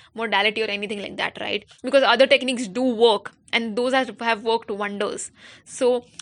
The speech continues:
I really love N L P in a sense where some of the techniques are really, really powerful and some don't work in my case, like, have not worked in my case. So again, there is one technique called Swish,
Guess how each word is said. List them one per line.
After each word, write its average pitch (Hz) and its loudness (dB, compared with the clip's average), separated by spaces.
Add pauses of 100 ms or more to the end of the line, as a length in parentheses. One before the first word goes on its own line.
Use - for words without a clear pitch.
I 294 4
really 349 2
love 247 4
N 269 0
L 294 0
P 330 0 (200)
in 269 -2
a 294 2
sense 302 2
where 294 4
some 311 2
of 359 0
the 349 2
techniques 277 -2
are 277 0
really, 233 0
really 285 2
powerful 294 2 (280)
and 277 -4
some 294 2
don't 254 -4
work 233 2
in 247 -6
my 214 -8
case, - -14
like, 233 -2
have 247 0
not 254 0
worked 220 -6
in 214 -6
my 208 -4
case. - -14 (300)
So 277 4 (720)
again, 262 -2
there 262 6
is 254 -2
one 254 -4
technique 269 -2
called 269 -2
Swish, - 0